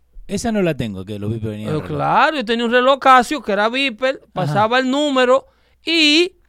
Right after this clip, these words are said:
Speaker 2: te daban, eh, había un servicio que te permitía mandar texto.
Speaker 1: Ah,
Speaker 2: Y
Speaker 1: eso,
Speaker 2: los
Speaker 1: eso me acuerdo, sí.
Speaker 2: textos de ahora que están incorporados al teléfono celular
Speaker 1: Sí.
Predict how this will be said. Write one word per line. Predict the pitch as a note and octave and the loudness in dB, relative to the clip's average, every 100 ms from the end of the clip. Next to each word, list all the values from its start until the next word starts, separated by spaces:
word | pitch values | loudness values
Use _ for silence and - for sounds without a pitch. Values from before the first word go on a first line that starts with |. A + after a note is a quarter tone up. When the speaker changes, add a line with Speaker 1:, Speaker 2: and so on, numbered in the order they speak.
| _ _ _ _ | _ _ _ _
Speaker 2:
te | - A#3+ | 0 2
daban, | A#3+ A#3+ C4+ D4 D4+ _ _ _ _ - | 6 6 6 0 -6 _ _ _ _ -4
eh, | A3+ A#3 | -2 2
había | G#3 A3+ C#4 | 2 4 2
un | |
servicio | A#3+ D#4 D#4 C4 C#4 | -2 -4 -2 -4 -4
que | B3+ | -4
te | G#3+ A3 | -4 -4
permitía | A3 G#3+ G3 B3+ B3+ | -6 -6 -6 -2 -2
mandar | A#3+ G3+ G3 G3 | -2 -2 -2 -2
texto. | - D#4+ - - - _ _ _ _ _ _ _ | -4 -4 -6 -20 -20 _ _ _ _ _ _ _
Speaker 1:
Ah, | - - - - D3 | -20 -20 -20 -14 -6
Speaker 2:
Y | |
Speaker 1:
eso, | C#4 | 2
Speaker 2:
los | D4+ A3 | 4 4
Speaker 1:
eso | A3+ | 4
me | F4 | 6
acuerdo, | - G#2 | 6 2
sí. | |
Speaker 2:
textos | D3+ C#4 A3+ | 2 2 2
de | A3 | 4
ahora | C4 C4 C4+ B3 A3+ | 6 8 6 6 4
que | A3+ | 0
están | G3+ D#4 | 2 2
incorporados | E4 D4 C4 B3 A#3+ F4 G4 | 2 2 2 4 6 6 4
al | A#3 | 2
teléfono | C4 C4 G#3+ B3 | 4 4 0 -4
celular | G3 G3+ F3+ D#3 C#3+ G#3 | -4 -4 -2 -2 -4 -6
Speaker 1:
Sí. | E3 A#2 F2 | -10 -10 -14